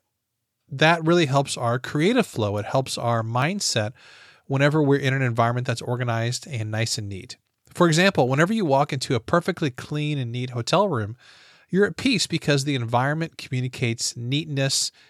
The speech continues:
and peace and organization.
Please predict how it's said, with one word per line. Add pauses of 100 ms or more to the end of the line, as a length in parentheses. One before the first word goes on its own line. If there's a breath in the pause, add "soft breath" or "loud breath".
(140 soft breath)
and
peace (200)
and (200)
organization.